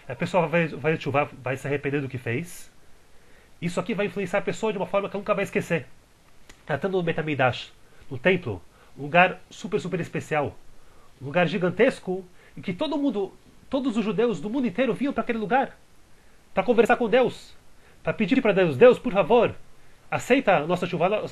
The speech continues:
aceita a nossa, nossa, nosso arre-, arrependimento e volta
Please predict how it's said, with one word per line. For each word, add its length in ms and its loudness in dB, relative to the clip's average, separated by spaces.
aceita 260 0
a 40 2
nossa, 540 0
nossa, 500 -6
nosso 260 -8
arre-, 280 -6
arrependimento 840 -2
e 80 0
volta 540 6